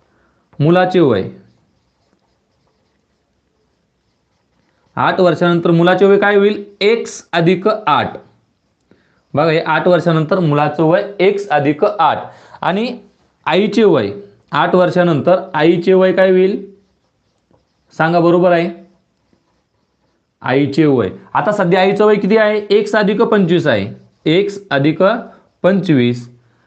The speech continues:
जसे मुलाचं वय आठ वर्षांनी वाढलं, म्हणजे मुलाच्या वयामध्ये आपण आठ मिळवले,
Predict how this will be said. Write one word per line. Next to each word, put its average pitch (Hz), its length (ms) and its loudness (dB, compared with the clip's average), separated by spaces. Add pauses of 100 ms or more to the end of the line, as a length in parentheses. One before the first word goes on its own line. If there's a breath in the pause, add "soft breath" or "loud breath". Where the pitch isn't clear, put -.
(240)
जसे 185 220 0
मुलाचं 202 460 2
वय 233 160 0
आठ 202 280 0
वर्षांनी 214 340 2
वाढलं, 180 380 0
म्हणजे 170 160 -2
मुलाच्या 185 400 2
वयामध्ये 190 400 2
आपण 180 200 0 (200)
आठ 175 240 0
मिळवले, 160 420 2